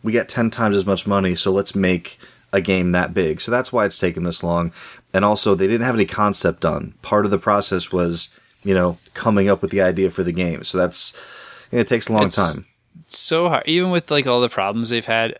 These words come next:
Speaker 2: I find it really hard to be negative about it just 'cause Tim Schafer is so lovable.
Speaker 1: He's so great. It, it's, it, it, uh, it, and, and that's, and that's where I am, 'cause I had a couple of friends come over the other day,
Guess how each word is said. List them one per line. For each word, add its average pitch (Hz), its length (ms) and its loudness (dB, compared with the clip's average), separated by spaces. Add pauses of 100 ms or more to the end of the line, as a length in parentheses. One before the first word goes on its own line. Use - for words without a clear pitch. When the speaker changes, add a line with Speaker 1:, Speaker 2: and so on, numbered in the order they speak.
(140)
Speaker 2:
I 117 180 0
find 127 300 -2
it 123 80 -2
really 117 300 -2
hard 104 300 -2
to - 120 -2
be 107 200 -2
negative 104 380 -4
about 101 220 -2
it 101 80 -6
just - 160 -2
'cause - 100 -6
Tim 127 200 -4
Schafer 107 460 -4
is 110 180 -4
so - 280 0
lovable. 98 640 -2
Speaker 1:
He's 135 140 2
so 175 160 0
great. 92 340 0 (480)
It, 110 200 0
it's, - 360 -2
it, 107 60 -10
it, 104 520 -6
uh, 95 260 2 (200)
it, 113 180 0
and, 110 300 0
and 117 140 0
that's, 135 220 0
and 113 100 0
that's 139 220 -2
where 139 160 0
I 113 100 2
am, 92 220 0
'cause 90 220 -4
I 92 100 0
had 117 100 2
a 127 40 0
couple 127 180 0
of 117 60 -4
friends 101 220 -2
come 101 140 -2
over 92 100 2
the 87 80 2
other 85 100 -2
day, 85 300 -2